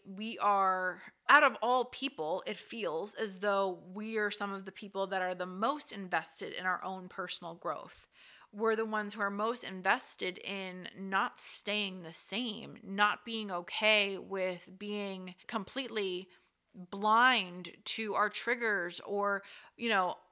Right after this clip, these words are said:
unaware of what's going on with us emotionally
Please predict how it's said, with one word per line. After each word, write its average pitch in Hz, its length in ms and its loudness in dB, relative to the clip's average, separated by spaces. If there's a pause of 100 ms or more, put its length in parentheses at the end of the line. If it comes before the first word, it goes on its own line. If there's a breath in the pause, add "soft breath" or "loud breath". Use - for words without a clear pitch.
unaware 220 840 4
of 190 540 4 (220)
what's 214 400 2
going 202 260 0
on 214 220 6
with 208 140 -2
us 180 220 2
emotionally 190 920 -4